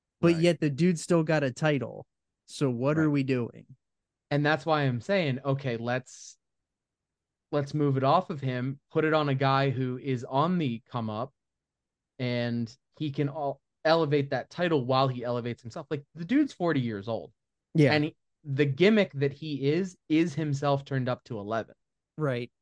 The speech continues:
Speaker 2: So it's not like he's finding this nascent thing within him. Like, this is him. And it was him before he came to W W E. It's working in W W E. Let's,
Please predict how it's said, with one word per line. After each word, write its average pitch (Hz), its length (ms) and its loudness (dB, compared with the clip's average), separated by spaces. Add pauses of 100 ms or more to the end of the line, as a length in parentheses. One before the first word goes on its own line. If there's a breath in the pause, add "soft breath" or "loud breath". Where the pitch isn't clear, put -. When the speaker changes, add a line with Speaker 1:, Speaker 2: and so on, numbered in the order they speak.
(840)
Speaker 2:
So 139 440 2 (360)
it's 147 240 -6
not 160 420 -4
like 156 260 0
he's 139 420 -4 (240)
finding 147 440 2
this 131 140 0
nascent 135 560 0
thing 139 400 2
within 180 380 0
him. 117 240 0
Like, 120 160 -4
this 139 180 0
is 143 140 -2
him. 139 400 -2 (480)
And 139 340 2
it 156 180 -2
was 143 200 0
him 147 500 -2 (300)
before 160 280 0
he 165 120 0
came 135 200 2
to 120 60 -4
W 113 260 -6
W 113 240 -6
E. 110 220 -8
It's 123 160 -14
working 147 540 0
in 113 100 -2
W 104 300 -4
W 104 340 -10
E. 104 260 -8 (1500)
Let's, 147 600 0